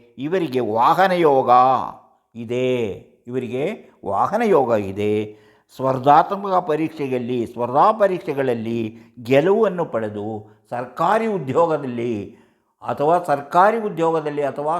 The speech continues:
ಸರ್ಕಾರಿ ಕೈಗಾರಿಕೆಗಳಲ್ಲಿ ಅವರಿಗೆ ಉದ್ಯೋಗ ಸಿಗುತ್ತದೆ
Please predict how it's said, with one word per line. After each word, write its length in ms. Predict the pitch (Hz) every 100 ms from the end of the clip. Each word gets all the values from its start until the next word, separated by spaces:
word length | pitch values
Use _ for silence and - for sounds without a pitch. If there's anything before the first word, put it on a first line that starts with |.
| 165
ಸರ್ಕಾರಿ 600 | 120 120 160 175 196 220 - - _ _ _ _ _ _ _ _ _ _ _ _ _ _ _ _ _ _ _
ಕೈಗಾರಿಕೆಗಳಲ್ಲಿ 1080 | 160 156 160 180 226 214 175 131 113 107 110 110 107 - -
ಅವರಿಗೆ 320 | 107 123 123
ಉದ್ಯೋಗ 500 | 117 113 117 139 135
ಸಿಗುತ್ತದೆ 640 | 131 120 117 117 107 120